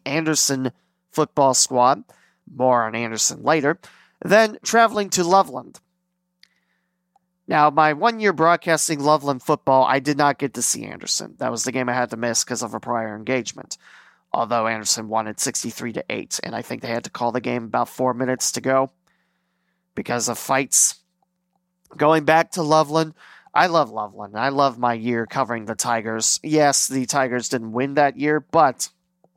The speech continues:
I still appreciate the opportunity to be the voice of Loveland Tigers football. And, hey, I was back in high school football in Cincinnati. So, yeah, definitely. So that's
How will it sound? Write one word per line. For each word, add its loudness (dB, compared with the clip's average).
I 2
still 2
appreciate 0
the 2
opportunity 0
to 2
be 4
the 2
voice 2
of -4
Loveland -2
Tigers -2
football. 2
And, -2
hey, 0
I -2
was 0
back 2
in -6
high -4
school 0
football 0
in -6
Cincinnati. 0
So, -4
yeah, -4
definitely. -2
So 0
that's 4